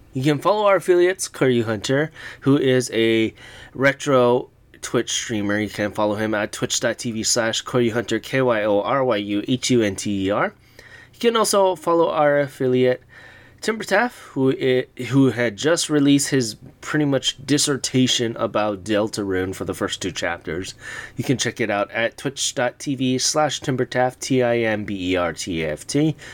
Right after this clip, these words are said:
can also check out your sister, Luna Rose, who's probably really excited about all the Final Fantasy fourteen stuff that is being released.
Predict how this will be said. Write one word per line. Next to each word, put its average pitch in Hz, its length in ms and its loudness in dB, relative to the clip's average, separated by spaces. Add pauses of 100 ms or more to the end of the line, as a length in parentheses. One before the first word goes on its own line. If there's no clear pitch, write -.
(240)
can 139 160 0
also 135 220 0
check 131 240 -4
out 123 180 2
your 196 260 2
sister, 180 380 0
Luna 131 300 4
Rose, 123 380 2
who's 107 260 0
probably 107 460 -2
really 104 220 2
excited 95 460 -2
about 92 320 -2
all 107 160 0
the 101 120 -4
Final 117 400 -4
Fantasy 107 340 -4
fourteen 95 400 -6
stuff 95 220 -6
that 87 180 -2
is 87 200 -6
being 87 260 -6
released. 80 560 -6